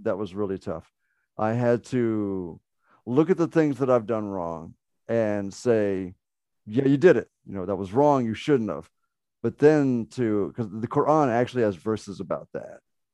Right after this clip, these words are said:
"For those of you who have sinned against yourselves, do not despair of God's mercy." That really helped.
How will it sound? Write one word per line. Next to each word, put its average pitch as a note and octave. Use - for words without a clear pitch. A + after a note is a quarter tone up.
"For B2
those C#3
of B2
you C3
who B2+
have G2
sinned B2
against G#2
yourselves, E2
do A#2
not A#2
despair A2+
of G2
God's G2
mercy." E2+
That F3+
really F3+
helped. C3